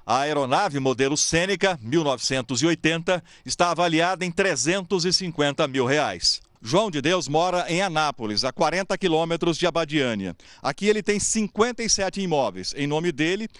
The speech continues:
ou da atual mulher Ana Keila Teixeira Lourenço. Entre eles, seis apartamentos naquele prédio ali, recém-construído, no bairro Jundiaí,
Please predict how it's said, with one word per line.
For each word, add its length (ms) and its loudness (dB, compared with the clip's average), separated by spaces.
ou 140 -2
da 120 2
atual 360 0
mulher 480 0
Ana 300 0
Keila 360 0
Teixeira 560 -2
Lourenço. 560 0
Entre 240 0
eles, 400 0
seis 440 0
apartamentos 580 -2
naquele 300 -6
prédio 360 -2
ali, 140 0
recém-construído, 1040 0
no 140 -4
bairro 340 0
Jundiaí, 600 -2